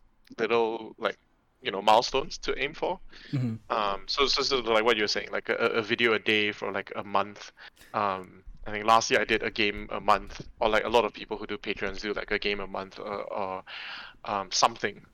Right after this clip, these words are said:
Speaker 1: Doesn't have to be a game, right? Like, like, they release
Speaker 2: Right.
Speaker 1: something per month.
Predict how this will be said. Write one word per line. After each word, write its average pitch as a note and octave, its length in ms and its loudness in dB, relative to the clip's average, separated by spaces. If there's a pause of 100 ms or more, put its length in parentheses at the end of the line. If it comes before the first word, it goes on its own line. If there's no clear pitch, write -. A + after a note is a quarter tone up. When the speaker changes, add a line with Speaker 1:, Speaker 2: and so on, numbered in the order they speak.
(200)
Speaker 1:
Doesn't A2 220 -2
have A2+ 160 -2
to - 60 -12
be G#2 100 -6
a G2+ 60 -8
game, - 380 0
right? A#2 140 -6
Like, A2 160 2 (440)
like, A2 140 -10
they G#2 100 -2
release G#2 280 -2
Speaker 2:
Right. G2 60 0
Speaker 1:
something - 340 -2 (120)
per G#2 120 -12
month. A2 220 -8